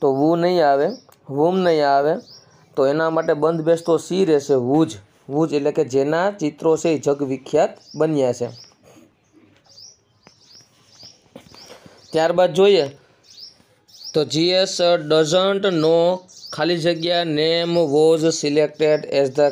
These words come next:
captain of the team. એટલે કે ત્રીજું છે, એટલે કે જી એસને ખબર નથી <clears throat> કે કેપ્ટન માટે કોનું નામ સિલેક્ટ કરવામાં આવ્યું છે, તો who નહીં આવે કારણ કે વ્યક્તિની ઓળખ નથી. પછી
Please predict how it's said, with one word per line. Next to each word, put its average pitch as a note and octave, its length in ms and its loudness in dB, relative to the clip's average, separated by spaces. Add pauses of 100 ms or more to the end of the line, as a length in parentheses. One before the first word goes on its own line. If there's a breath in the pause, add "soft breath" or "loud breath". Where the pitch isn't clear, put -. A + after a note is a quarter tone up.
(140)
captain D3 420 0
of C#3+ 220 -2 (100)
the D3+ 180 4 (680 soft breath)
team. B2 380 -4
એટલે D3 200 0
કે G#3 140 0
ત્રીજું F#3+ 360 0
છે, C3 140 -2 (920 loud breath)
એટલે C#3+ 140 -2
કે D3+ 100 -2
જી D3 180 -4
એસને F#3 300 0
ખબર F3 320 0
નથી G3 500 -2 (500)
<clears throat> - 600 -12
કે D#3+ 440 2 (1080)
કેપ્ટન F3+ 300 0
માટે E3 300 0
કોનું E3+ 480 0
નામ D#3 260 -2
સિલેક્ટ D3+ 380 -2
કરવામાં C#3+ 500 0
આવ્યું E3 480 -2
છે, - 360 -4 (340 loud breath)
તો D3+ 280 2
who F3+ 460 2 (220)
નહીં E3 220 0
આવે D3 140 0
કારણ D3+ 160 -2
કે D#3+ 120 -2
વ્યક્તિની D3+ 360 0
ઓળખ D3+ 380 2
નથી. C3+ 440 -2 (560 soft breath)
પછી F3 640 0